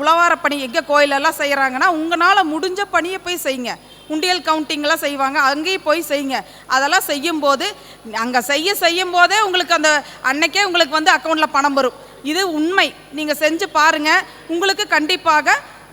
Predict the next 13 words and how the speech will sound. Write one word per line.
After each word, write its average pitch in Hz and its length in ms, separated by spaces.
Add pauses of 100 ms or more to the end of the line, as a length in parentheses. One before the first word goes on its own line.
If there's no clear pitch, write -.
(120)
அனுபவங்களுக்கு 330 560
நிச்சயமாக 311 880
கிடைக்கும் 285 360
உங்களுக்குமே. 247 460 (340)
சரிங்களா? 294 360 (1400)
அடுத்து 320 240
வந்து, 302 280 (800)
ஓ, 285 40 (380)
இப்போ 285 140
ரொம்ப 320 260 (460)
வீட்ல 330 280
ரொம்ப 302 280 (120)
பிரச்சனை, 294 400